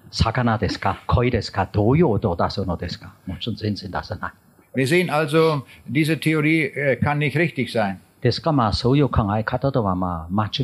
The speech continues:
Speaker 1: ってる。
Speaker 2: Und so kamen andere Leute her und sagten, „Nein, wir müssen eine ganz neue Theorie machen.“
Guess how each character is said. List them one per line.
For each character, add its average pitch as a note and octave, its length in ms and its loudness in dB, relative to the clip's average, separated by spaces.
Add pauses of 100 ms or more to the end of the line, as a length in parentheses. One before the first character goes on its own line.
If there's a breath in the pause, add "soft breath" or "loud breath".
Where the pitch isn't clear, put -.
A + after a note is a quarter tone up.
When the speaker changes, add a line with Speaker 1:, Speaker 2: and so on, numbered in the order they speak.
Speaker 1:
っ F2 60 -6
て - 140 -12
る。 - 80 -16 (400 soft breath)
Speaker 2:
Und A#2+ 120 0
so D3+ 100 2
kamen D#3+ 320 0
andere F3 260 4
Leute E3+ 340 4
her D#3+ 320 4
und C#3+ 100 2
sagten, C#3+ 320 -2
„Nein, D#3+ 340 2 (220 loud breath)
wir C#3 100 2
müssen D#3 240 2
eine D#3 180 0
ganz F3 280 0
neue E3+ 300 4
Theorie C3 340 2
machen.“ G#2+ 340 0